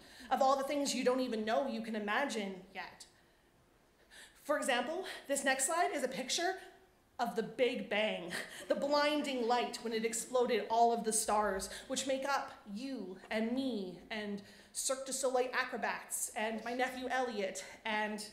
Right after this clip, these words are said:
Aristotle. And because we all come from this light, we are all stars in one big constellation. This next picture probably looks exactly the same, <laughs> but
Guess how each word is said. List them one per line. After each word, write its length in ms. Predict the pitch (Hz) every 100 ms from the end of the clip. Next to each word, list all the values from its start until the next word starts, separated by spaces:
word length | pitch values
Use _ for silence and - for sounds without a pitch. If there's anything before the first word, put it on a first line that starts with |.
| -
Aristotle. 640 | 208 220 220 247 240 175 - - - _ _ _ _ - _ _ _ _ _ -
And 60 | 226
because 340 | 247 - 262
we 80 | 262
all 140 | 233 226
come 280 | 254 269
from 220 | 269 226 214
this 180 | 208
light, 360 | 233 220 214 -
we 140 | 240 233
are 180 | 226 226
all 200 | 226 226
stars 600 | 226 - 226 214 202 - - -
in 200 | 226 214
one 240 | 220 240
big 240 | 220 208 208
constellation. 720 | 214 190 - 196 214 208 170 175 - _ _ _ _ _ _ _ _ _ _ _ - -
This 160 | 247 247
next 180 | 302 -
picture 240 | 262 269
probably 240 | 262 277 269
looks 140 | 269
exactly 380 | 277 277 - 285
the 80 | 262
same, 400 | 339 330 180 180 - - -
<laughs> 360 | - - - 196
but 360 | 240 - -